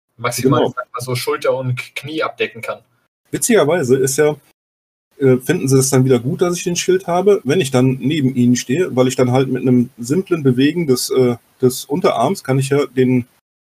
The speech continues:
Speaker 2: den Tropfen unten hin und her wandern lassen und damit quasi vor, äh, vor Speerstichen schützen.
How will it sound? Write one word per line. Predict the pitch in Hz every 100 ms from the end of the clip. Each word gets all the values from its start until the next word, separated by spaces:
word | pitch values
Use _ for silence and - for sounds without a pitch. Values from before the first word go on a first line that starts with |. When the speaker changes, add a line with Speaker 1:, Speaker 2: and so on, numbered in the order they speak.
| _
Speaker 2:
den | 120 117
Tropfen | 180 - 131
unten | 147 202 139
hin | 131
und | 135
her | 120 175 127
wandern | 120 117 117
lassen | 113 - 180
und | 127 123
damit | 127 143 -
quasi | - 143 143
vor, | 139 139 139 143 -
äh, | 139
vor | 135 151
Speerstichen | 135 170 - 120 -
schützen. | - - -